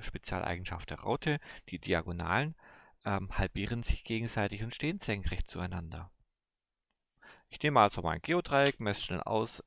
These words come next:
ähm, weiß, das Ding ist elf Zentimeter lang. Die Hälfte davon sind fünf Komma fünf. Also liegt hier mein Punkt M.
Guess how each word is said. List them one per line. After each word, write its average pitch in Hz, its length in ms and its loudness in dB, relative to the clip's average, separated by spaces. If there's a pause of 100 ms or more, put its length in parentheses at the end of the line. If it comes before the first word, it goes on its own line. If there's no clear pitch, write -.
(200)
ähm, 90 480 -4
weiß, 87 240 -2
das - 160 -12
Ding 87 140 -4
ist - 200 -4
elf 80 140 0
Zentimeter 135 500 0
lang. 110 240 2 (560)
Die 104 100 0
Hälfte 95 300 12
davon 92 320 -2
sind 87 220 -8
fünf - 260 0
Komma - 240 -4
fünf. - 400 6 (1700)
Also 95 320 -4
liegt - 140 -8
hier 92 120 0
mein 92 180 0
Punkt 143 440 -4
M. 85 280 -4